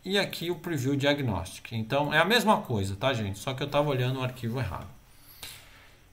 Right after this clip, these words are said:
Eu consigo ver a árvore que ele construiu. E aí você vai ver que é uma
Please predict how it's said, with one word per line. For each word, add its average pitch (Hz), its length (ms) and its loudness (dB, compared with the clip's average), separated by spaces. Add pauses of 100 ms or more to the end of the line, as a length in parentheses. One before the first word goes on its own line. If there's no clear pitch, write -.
(840)
Eu 233 120 4
consigo 233 520 0
ver 196 200 6
a 226 80 12
árvore 180 500 12
que 127 120 -2
ele 113 80 -2
construiu. 92 640 -6 (580)
E 135 120 2
aí 175 200 6
você 202 300 2
vai 196 120 6
ver 175 220 4
que 190 220 0
é 180 140 8
uma 196 460 2